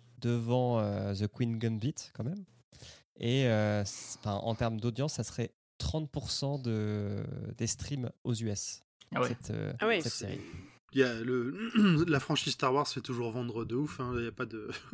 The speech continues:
Speaker 4: <laughs>
Speaker 2: Malgré l'épisode neuf.
Speaker 4: Il y a une machine
Speaker 2: Mm.
Speaker 4: de guerre derrière et ils savent, euh, et puis tu, il y a, il y a suffisamment de, de, de bases solides de fans pour que ce soit, c'est devenu un pro-, enfin, c'est devenu de la vraie pop culture, c'est intégré partout, euh,
Speaker 2: Bah oui.
Speaker 4: maintenant, donc tout le monde veut voir, euh, les derniers trucs Star,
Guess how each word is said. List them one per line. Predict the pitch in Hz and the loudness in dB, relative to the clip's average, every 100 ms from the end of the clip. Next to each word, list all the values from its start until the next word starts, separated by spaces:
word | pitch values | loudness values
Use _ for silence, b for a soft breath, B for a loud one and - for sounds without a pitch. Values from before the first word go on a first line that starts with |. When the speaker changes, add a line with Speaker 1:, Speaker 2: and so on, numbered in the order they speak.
| - | -10
Speaker 4:
<laughs> | - - - - | -10 -14 -6 6
Speaker 2:
Malgré | 147 143 131 | 8 10 8
l'épisode | 139 131 123 120 | 6 4 2 4
neuf. | 117 - - - _ - - - | 2 -2 -10 -18 _ -20 -20 -2
Speaker 4:
Il | |
y | 139 | 0
a | |
une | 139 | 2
machine | 143 123 135 | 2 2 2
Speaker 2:
Mm. | |
Speaker 4:
de | 127 | 2
guerre | 120 123 | 2 0
derrière | 120 123 151 143 | 0 2 4 4
et | 120 | 0
ils | 113 | -2
savent, | 127 110 | -4 -4
euh, | 107 104 107 | -4 -4 -4
et | 113 117 | -4 -6
puis | - | -6
tu, | 123 123 | -8 -8
il | 117 117 | -8 0
y | |
a, | 120 113 | 2 2
il | |
y | 113 | -2
a | 110 | -4
suffisamment | - 120 120 117 | -6 -6 -4 -4
de, | 110 107 | -4 -6
de, | 107 110 117 120 | -4 -4 -4 -4
de | 117 | -4
bases | 117 135 123 120 | 2 2 2 -2
solides | - 131 131 | 0 0 2
de | 120 | -2
fans | - 139 135 | 0 -2 -2
pour | - | -8
que | - | -8
ce | 117 - | -8 -6
soit, | - 113 104 - - _ _ - | -10 -10 -10 -12 -18 _ _ -16
c'est | - 135 | -8 0
devenu | 131 143 | 2 6
un | 143 | 4
pro-, | - 156 | 4 0
enfin, | 143 151 | 2 2
c'est | 143 | 4
devenu | 139 170 | 4 4
de | 139 | 6
la | 131 | 6
vraie | 127 | 6
pop | 131 147 127 | 6 4 2
culture, | 160 143 190 | -4 2 0
c'est | - 131 | 4 2
intégré | 123 135 123 147 | 4 2 2 0
partout, | 131 - 156 151 | 0 -4 -2 2
euh, | |
Speaker 2:
Bah | 123 | 4
oui. | 123 | 4
Speaker 4:
maintenant, | 131 156 | 2 0
donc | 113 101 | -4 -6
tout | 131 | -4
le | |
monde | 135 | -2
veut | 120 | -2
voir, | 120 143 139 113 | 0 0 0 -2
euh, | 104 _ B B B - | -6 _ B B B -2
les | 123 | 4
derniers | 131 135 135 | 6 6 2
trucs | - - 127 | 2 -4 -2
Star, | - | 0